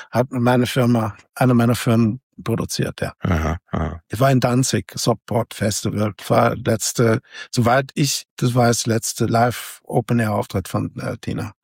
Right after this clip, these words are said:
Speaker 2: Letztes Wort noch, wie lange bist du im A D C in der Schweiz?
Speaker 1: War schon ziemlich lang.
Speaker 2: Ja, ja.
Speaker 1: Aber ich weiß nicht.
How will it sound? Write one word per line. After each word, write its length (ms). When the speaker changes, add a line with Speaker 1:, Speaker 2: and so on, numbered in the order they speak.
Speaker 2:
Letztes 540
Wort 260
noch, 180
wie 80
lange 200
bist 140
du 60
im 60
A 100
D 160
C 200
in 60
der 80
Schweiz? 380
Speaker 1:
War 180
schon 200
ziemlich 320
lang. 180
Speaker 2:
Ja, 240
ja. 120
Speaker 1:
Aber 200
ich 120
weiß 240
nicht. 160